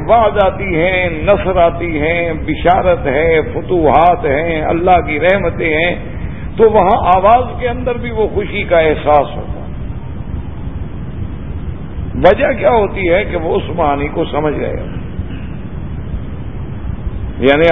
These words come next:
آپ حیران ہوں گے کہ ہمارے ملک میں انڈو پاک سمجھ لیں، ان میں بنگلہ دیش ہے، انڈو-، ہندوستان ہے،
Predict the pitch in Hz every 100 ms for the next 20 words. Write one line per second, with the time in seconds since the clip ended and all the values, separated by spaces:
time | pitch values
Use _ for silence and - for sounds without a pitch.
0 | 170 180 156 165 190 220 180 147 147 139
1 | - - - - - - - - 139 135
2 | 151 180 185 151 147 139 139 131 - -
3 | - - - - - - - - - -
4 | - - - - - - - - - -
5 | - - - - - - - - - -
6 | - - - - - - - - - -
7 | - - - 190 208 208 202 196 196 -
8 | 175 170 160 156 160 - - - - -
9 | - - - - - - - - 165 208
10 | 196 180 180 170 165 151 165 165 151 151
11 | 151 151 147 - - - 139 139 135 147
12 | 147 135 127